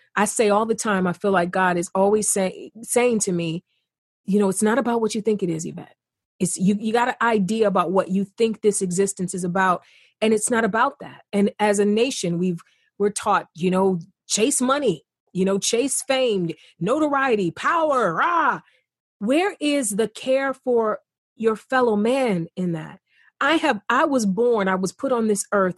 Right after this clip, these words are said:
believing that I am my, my brother and sister's keeper. I have never been an island.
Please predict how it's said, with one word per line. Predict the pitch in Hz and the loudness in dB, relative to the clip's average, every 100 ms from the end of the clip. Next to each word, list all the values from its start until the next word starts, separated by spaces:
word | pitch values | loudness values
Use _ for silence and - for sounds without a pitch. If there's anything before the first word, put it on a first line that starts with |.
| 180 | -2
believing | 196 202 208 208 175 165 160 - _ _ | 0 2 0 -2 -2 -4 -8 -14 _ _
that | 202 | 0
I | 190 214 | 0 0
am | 220 | 0
my, | 214 190 190 | 2 0 0
my | 190 180 | -2 0
brother | 190 185 190 185 | 0 0 0 -2
and | 202 190 | -2 -4
sister's | - 170 185 160 | -2 -4 -6 -8
keeper. | - 170 - 226 _ _ _ _ | -8 -10 -10 -20 _ _ _ _
I | - | 0
have | 208 196 | 2 2
never | 214 220 220 | 2 4 4
been | 202 190 | 2 2
an | 180 | 0
island. | 151 151 160 | -2 -6 -10